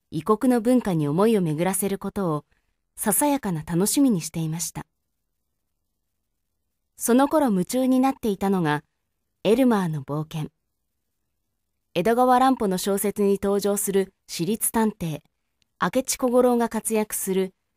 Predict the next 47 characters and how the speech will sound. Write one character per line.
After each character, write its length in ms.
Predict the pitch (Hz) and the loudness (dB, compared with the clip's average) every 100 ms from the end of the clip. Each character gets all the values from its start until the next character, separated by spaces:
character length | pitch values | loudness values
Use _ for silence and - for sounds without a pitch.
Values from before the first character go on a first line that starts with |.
| _ _ _ _ | _ _ _ _
少 260 | - 214 254 | 0 2 4
年 220 | 269 262 | 2 2
探 220 | 226 226 | 0 0
偵 180 | 254 233 | 0 2
団 180 | 220 214 | 2 0
シ 200 | - 190 | -4 -4
リ 160 | 185 | -4
ー 20 | |
ズ。 200 | 156 - - _ _ _ _ _ _ _ _ _ _ _ _ - | -6 -10 -14 _ _ _ _ _ _ _ _ _ _ _ _ -10
そ 160 | - | -6
し 100 | 180 | -4
て、 240 | - 185 - _ _ _ _ - | 0 0 -2 _ _ _ _ -4
ア 140 | 165 | 0
ル 100 | 202 | 2
セ 220 | 233 254 | 2 4
ー 40 | 240 | 4
ヌ・ 100 | 226 | 4
ル 120 | 233 | 2
パ 140 | 226 196 | 0 -2
ン 120 | 180 | 0
や 200 | 147 - _ _ | -2 -4 _ _
シ 160 | - 214 | -4 0
ャ 80 | 233 | 2
ー 40 | |
ロ 80 | 277 | 0
ッ 20 | |
ク・ 160 | - 269 | -2 -4
ホ 160 | 262 277 | 0 2
ー 40 | |
ム 120 | 247 | 0
ズ 120 | 208 | -2
と 120 | - 170 | -4 -6
い 40 | |
っ 20 | - - | -8 -4
た 180 | 160 165 _ _ _ _ _ | -4 -4 _ _ _ _ _
ヒ 240 | 240 285 | 0 4
ー 40 | 285 | 4
ロ 140 | 247 | 2
ー 20 | |
が 220 | 190 160 147 | 0 -2 -4
織 180 | 160 | 0
り 60 | 202 | 0
な 80 | 202 | 2
す 260 | - 160 - _ - | 0 -4 -6 _ -4
冒 160 | 175 | -4
険 280 | 214 254 240 | 0 2 2
譚。 220 | - 160 | 0 -10